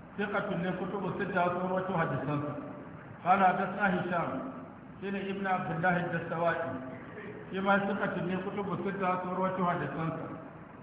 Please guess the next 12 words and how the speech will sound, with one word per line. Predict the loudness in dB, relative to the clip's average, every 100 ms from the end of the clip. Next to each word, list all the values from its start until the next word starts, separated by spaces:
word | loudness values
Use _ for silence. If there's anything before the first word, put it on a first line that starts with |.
| -16 -16 -16 0
An | 2 4
Abi | 4 4 2
Zubayr, | 2 2 2 0 -4 -6 -10 -14 -16 -16 -16 -18 -6
shine | -2 4
Abd-, | 4 4 -2 -4 -4
eh, | -2 0 -2 -2 -2 -2 -4 -8 -10 -14 -14 -14 -6 -4
Abdullah | -2 2 6 6 4
ibn | 0
Tadrus, | 0 0 -2 -4 -4
Muhammad | 0 2 2 0
ibn | 0 0 0
Tadrus, | 0 -2 -4